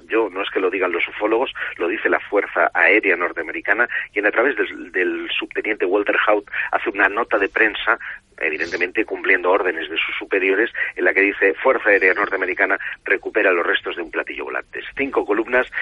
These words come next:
del Daily Roswell, eh, Record, el diario local, la, a través de las emisoras de radio,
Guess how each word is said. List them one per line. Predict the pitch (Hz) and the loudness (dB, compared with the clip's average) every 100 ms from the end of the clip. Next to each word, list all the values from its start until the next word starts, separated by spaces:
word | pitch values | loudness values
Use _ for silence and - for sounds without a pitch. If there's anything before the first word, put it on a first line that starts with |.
| - - | -8 -4
del | 90 85 | -2 0
Daily | 101 104 101 | 2 2 2
Roswell, | 90 92 90 92 92 92 - - - | 0 -2 -2 0 0 0 -6 -10 -4
eh, | 87 82 | -2 0
Record, | 80 92 - 101 101 | 2 2 2 0 0
el | 80 80 78 | -2 -4 -6
diario | 82 82 82 85 80 | 2 2 4 0 0
local, | 78 76 92 107 - - | -2 0 2 2 0 0
la, | 76 | -2
a | 76 | 0
través | 78 82 95 80 | 2 4 4 2
de | |
las | 82 80 | -4 -4
emisoras | 90 87 92 98 85 | -6 -4 0 2 2
de | |
radio, | 92 101 101 110 | 0 2 2 -2